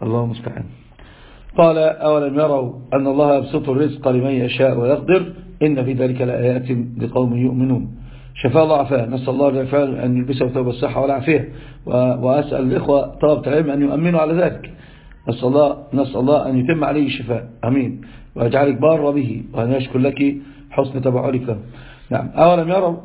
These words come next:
أن الله يبسط الرزق لمن يشاء ويقدر؟ إن في ذلك لآيات لقوم يؤمنون." طبعًا الآيات على ما سبق من السياق،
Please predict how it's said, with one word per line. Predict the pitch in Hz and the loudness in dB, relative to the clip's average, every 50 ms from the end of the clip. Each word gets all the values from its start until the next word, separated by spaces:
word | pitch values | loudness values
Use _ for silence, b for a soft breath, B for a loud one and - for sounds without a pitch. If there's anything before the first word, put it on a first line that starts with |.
| - - | -8 -6
أن | 151 135 139 | -4 -2 0
الله | 139 139 147 151 139 139 139 135 135 | 0 2 2 2 2 2 0 0 2
يبسط | 143 139 135 123 - - 165 170 147 | 2 2 2 0 -2 -4 -2 -2 0
الرزق | 135 127 131 156 165 160 - - - 139 | 0 0 2 0 0 -2 -4 -6 -4 0
لمن | 127 123 120 123 | 0 0 0 0
يشاء | 123 120 117 117 - 143 135 131 | -2 -2 -4 -2 -2 -4 -2 0
ويقدر؟ | 117 117 127 131 123 127 165 170 - - - | 0 0 0 0 0 0 -2 -2 -2 -4 -4
إن | 120 117 117 | -4 -2 -2
في | 110 120 127 | -2 -2 -2
ذلك | 113 117 123 120 123 123 | -2 -2 -4 -4 -2 -2
لآيات | 123 117 120 - - 120 117 120 123 120 123 156 175 185 185 185 185 185 - 156 139 127 123 113 - B B B B B B - | -2 -2 -2 -2 -2 -2 0 0 0 0 2 4 4 6 4 4 2 0 -4 -4 -4 -4 -4 -8 -10 B B B B B B -4
لقوم | 135 127 127 139 143 135 135 127 127 131 131 127 127 127 B B B B - | -4 -2 0 2 2 2 2 2 2 2 2 0 -2 -4 B B B B 0
يؤمنون." | 143 127 131 127 123 120 113 104 - | 0 0 2 0 0 -2 -2 -2 0
طبعًا | 160 165 165 | 2 2 2
الآيات | 160 143 151 180 196 214 - - - - B B B B B - | 2 2 4 4 4 2 0 -4 -14 -18 B B B B B 2
على | - 143 147 | 2 2 2
ما | 139 135 127 | 2 -2 2
سبق | 131 175 165 170 165 - | 2 4 4 4 0 0
من | 143 139 139 | 0 0 0
السياق، | 135 127 - 135 131 127 127 - - | -2 -4 -4 -2 -2 -2 -2 -4 -10